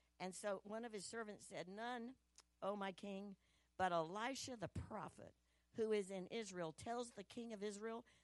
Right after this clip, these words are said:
the words that you speak in your bedroom." Uh-oh. That means in, in your most, uh, place that you would be the most confidential, the things where you would think you could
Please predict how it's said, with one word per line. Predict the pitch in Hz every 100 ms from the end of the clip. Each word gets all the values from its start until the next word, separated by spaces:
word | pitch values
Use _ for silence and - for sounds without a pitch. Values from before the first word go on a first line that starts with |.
| _
the | 175
words | 175 240 254
that | 196 190
you | 208 247
speak | - - 240 220 -
in | - 196
your | 180 190 240
bedroom." | 196 208 208 143 - - _ _ _ _ _ _ _ _ _ _ _ _ _ _ _ _ _ _ _ _ _ _ _ _ _ _ _ _ -
Uh-oh. | 147 - 117 - _ _ _ _ _ _ _ _ _ _ _ _ _ _ _ _ _ _ _ _ _
That | 175 180
means | 190 165 151 -
in, | 170 170
in | 185 175
your | 175 165
most, | 185 185 180 - - - - - _ -
uh, | 165 - -
place | 233 233 233 -
that | 185
you | 196
would | 196
be | 208 190
the | 170
most | 196 208
confidential, | - 240 226 220 220 196 165
the | 135
things | 156 208 214 185
where | 185
you | 175 190
would | 185 170
think | 202 190
you | 185 175
could | 170